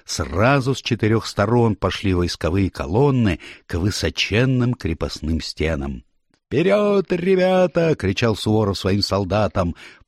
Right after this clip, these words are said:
«Пуля дура, штык молодец!» Бесстрашно,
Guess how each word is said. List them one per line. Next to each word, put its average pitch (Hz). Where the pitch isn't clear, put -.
«Пуля 196
дура, 165
штык -
молодец!» 156
Бесстрашно, 85